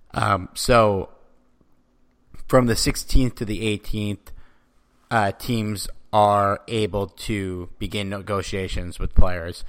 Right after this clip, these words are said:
I think it's called the legal tampering period. First of all, if you're not tampering today, uh, then you should lose your job. Okay, it's twenty twenty. Everybody tampers.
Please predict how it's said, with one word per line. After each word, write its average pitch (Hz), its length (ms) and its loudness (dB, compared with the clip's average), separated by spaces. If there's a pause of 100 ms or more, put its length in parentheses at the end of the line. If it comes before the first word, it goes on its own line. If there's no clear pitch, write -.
(120)
I - 40 -20
think 110 100 -10
it's - 80 -12
called 110 180 -4
the 104 100 -4
legal 107 540 -2
tampering 107 540 -2
period. 120 460 0 (240)
First 196 200 2
of 127 60 -2
all, 113 160 8
if 113 240 2
you're 127 120 2
not 131 200 6
tampering 104 600 0
today, 95 500 0 (520)
uh, 98 320 -2 (120)
then 101 500 -4
you 113 320 0
should 101 340 0
lose 107 240 -2
your 98 100 -2
job. - 400 -6 (400)
Okay, 98 380 -2
it's 117 220 -6
twenty 147 300 6
twenty. 107 400 2
Everybody 113 440 -2
tampers. 92 600 -8